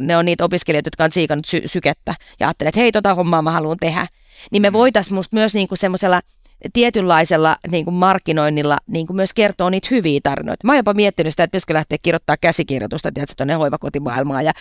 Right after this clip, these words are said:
Speaker 1: kertoo siitä arjesta ja niistä ihanista jutuista, mitä siellä on.
Speaker 2: Ehdottomasti. Ja ne, ne on niin monta tota sarjaa, missä on, lääkärit on pääosassa, mutta mik-,
Speaker 1: Kyllä.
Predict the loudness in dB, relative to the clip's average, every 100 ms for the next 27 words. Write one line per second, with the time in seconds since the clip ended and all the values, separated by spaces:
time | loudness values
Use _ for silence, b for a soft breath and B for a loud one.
0 | B B 0 2 -2 0 0 2 2 2
1 | 0 0 0 0 0 2 2 0 -2 0
2 | -2 -2 -4 -2 -2 -2 0 0 0 -2
3 | -4 0 2 2 -2 -10 -16 _ _ b
4 | b b -2 0 0 -2 -2 2 4 4
5 | 2 2 2 2 0 -2 0 0 2 2
6 | 2 0 -2 -2 -2 -2 -2 0 2 2
7 | 0 -8 -8 -6 -2 -2 -4 -8 -6 -8
8 | -12 -16 -10 -6 0 2 4 4 2